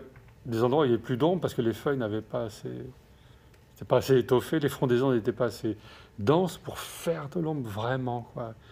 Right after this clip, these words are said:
Je sentais les arbres un peu souffrir cet été-là.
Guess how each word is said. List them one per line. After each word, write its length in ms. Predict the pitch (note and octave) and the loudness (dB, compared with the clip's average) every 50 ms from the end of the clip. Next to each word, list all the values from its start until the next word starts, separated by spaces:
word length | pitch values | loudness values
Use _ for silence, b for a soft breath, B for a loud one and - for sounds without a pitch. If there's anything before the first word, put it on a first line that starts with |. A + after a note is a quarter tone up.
| B B B B B B B B - | B B B B B B B B -14
Je 80 | - | -12
sentais 480 | - - - C3+ B2+ B2 - - D3 C3+ | -8 -4 -2 -2 -2 0 0 0 2 2
les 220 | B2 A#2+ G#2+ G#2+ | 2 0 0 0
arbres 240 | C#3 C#3+ C#3+ B2 A2 | -2 -2 -2 -2 -4
un 80 | G#2+ G2+ | -4 -6
peu 200 | - - B2+ B2+ C3 B2+ A#2+ - - - | -6 -8 -10 -10 -10 -12 -14 -16 -20 -20
souffrir 640 | - - - C#3+ - - - - C#3+ C3+ C3+ C3+ - - | -10 -6 -6 -6 -6 -6 -6 -4 -2 -2 -2 -4 -8 -14
cet 800 | - - - - - - - - - - - - - C#3 - - | -20 -20 -20 -20 -20 -20 -20 -20 -18 -18 -10 -6 -4 -4 -4 -6
été-là. 540 | C#3 - - - C3 - A#2+ C#3 C#3+ C#3 C3+ | -10 -12 -10 -10 -8 -8 -10 -12 -12 -14 -14